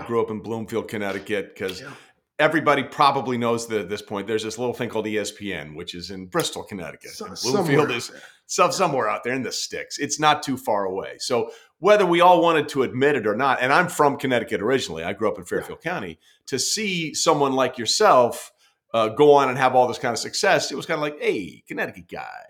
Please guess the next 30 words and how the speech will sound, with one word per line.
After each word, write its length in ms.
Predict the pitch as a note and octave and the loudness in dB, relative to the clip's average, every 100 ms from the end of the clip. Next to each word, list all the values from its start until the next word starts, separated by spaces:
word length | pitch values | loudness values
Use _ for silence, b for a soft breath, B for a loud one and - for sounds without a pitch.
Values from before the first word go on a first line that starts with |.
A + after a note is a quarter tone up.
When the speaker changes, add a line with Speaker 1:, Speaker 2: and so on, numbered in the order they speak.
| E2 | -12
Speaker 2:
which 180 | A#2+ D3 | -8 -6
was, 200 | C#3+ D#3+ | -6 -4
which 140 | D#3 | -4
Speaker 1:
Yeah. 60 | F3+ | -4
Speaker 2:
was 80 | - | 0
kinda 240 | E3+ F#3+ | 0 0
cool. 340 | B3+ F#4 A#2 - | 2 2 2 -2
So 340 | - D3 C#3 - | 2 4 4 0
Speaker 1:
Yeah. 180 | F3 G3 D3+ | -12 -6 4
Speaker 2:
when 240 | A3+ D4 | 6 6
did 180 | B3 F3 | 0 0
you 460 | F#3 G3 F#3+ F3+ D3 | -2 -2 -2 -4 -4
start 540 | - E3+ D#3+ D#3 - - | 0 4 6 4 -4 -2
thinking 600 | D#3+ D3 C#3 B2+ B2 B2 A#2 | -2 0 -2 -2 -4 -4 -4
about 560 | A2+ A2 G#2+ G#2 - | 2 4 4 2 -6
playing 500 | - B2+ A#2 A2 G#2+ | -4 -2 -2 -4 -8
football 760 | - B2 A2+ A#2 G#2+ G#2 G2 F#2+ | -6 -4 -2 0 2 2 0 0
as 280 | G2+ G2 - | -2 -4 -6
the 120 | - G#2 | -14 -16
thing 400 | - D3+ C#3 A2+ | -4 0 2 0
that 140 | F#2+ | -4
was 100 | G#2+ | -6
gonna 160 | G#2 F#2 | -8 -8
take 300 | A#2 G#2 G2+ | -8 -8 -6
you 80 | |
where 100 | F#2 | -8
you 140 | E2+ E2+ | -8 -10
needed 220 | D#2+ D2 | -16 -18
to 80 | |
be? 100 | D2+ | -20